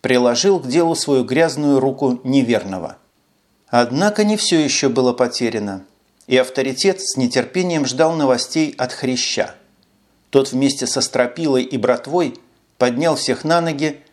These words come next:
и прочесывал кварталы в поисках улик,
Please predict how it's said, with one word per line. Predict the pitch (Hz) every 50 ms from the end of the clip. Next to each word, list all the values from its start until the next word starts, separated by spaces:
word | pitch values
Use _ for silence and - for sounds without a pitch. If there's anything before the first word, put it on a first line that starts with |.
| _ _ _ -
и | 123
прочесывал | 120 - 127 131 127 - 202 196 - - 175 156 151 143
кварталы | - 139 135 123 127 - - 170 175 170 165
в | - -
поисках | - 156 156 156 143 - - 156 131 - 160
улик, | 156 143 127 - - - -